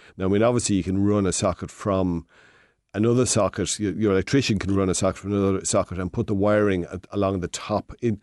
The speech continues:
usually in, in, uh, conduit, a little square plastic thing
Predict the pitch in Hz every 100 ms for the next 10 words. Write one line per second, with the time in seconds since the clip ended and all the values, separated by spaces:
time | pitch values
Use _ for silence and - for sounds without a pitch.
0 | _ - 175 104 113 110 104 92 _ -
1 | - 104 104 95 92 90 87 80 - 113
2 | 104 87 80 90 98 95 85 - 107 98
3 | 87 - 101 87 85 - - 98 90